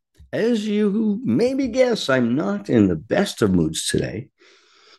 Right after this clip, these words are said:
but God says, "Be angry and do not sin." And so, Lord,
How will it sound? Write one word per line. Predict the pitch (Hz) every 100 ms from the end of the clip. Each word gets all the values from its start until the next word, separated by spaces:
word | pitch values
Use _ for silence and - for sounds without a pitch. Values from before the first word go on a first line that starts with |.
| -
but | 156
God | 240 254
says, | 220 190 180 151
"Be | 107 160 -
angry | 117 110 101 110
and | 101 90
do | 82 110
not | 104 101 -
sin." | - 92 80 92 - - - _ _ _ _ _ _ _ _ -
And | 151 156
so, | - 160 147
Lord, | 143 147 160 165